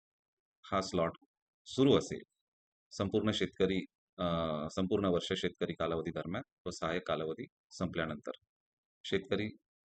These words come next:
कधी पण संपूर्ण वर्षांच्या पिकांची नोंद डीसीएस ॲपद्वारे ई पीक पाहणीमध्ये करू शकतो. आणि जेव्हा सहाय्यक स्तरांवर,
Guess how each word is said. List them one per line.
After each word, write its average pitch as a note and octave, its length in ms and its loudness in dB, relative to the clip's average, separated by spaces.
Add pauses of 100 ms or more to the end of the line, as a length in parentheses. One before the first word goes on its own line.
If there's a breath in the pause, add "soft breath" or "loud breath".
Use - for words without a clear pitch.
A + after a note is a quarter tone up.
(260)
कधी G#2 200 2
पण B2 300 4
संपूर्ण F#2+ 380 0
वर्षांच्या F2 480 0
पिकांची E2+ 480 -6 (220)
नोंद F#2 220 2 (540)
डीसीएस F2+ 380 0
ॲपद्वारे D#2+ 360 -2 (200)
ई F#2+ 60 -2
पीक - 260 -4
पाहणीमध्ये D#2 440 -6
करू F2 120 0
शकतो. - 280 -16 (640)
आणि F#2+ 160 0
जेव्हा G2 220 2
सहाय्यक G2+ 360 0
स्तरांवर, G#2+ 460 4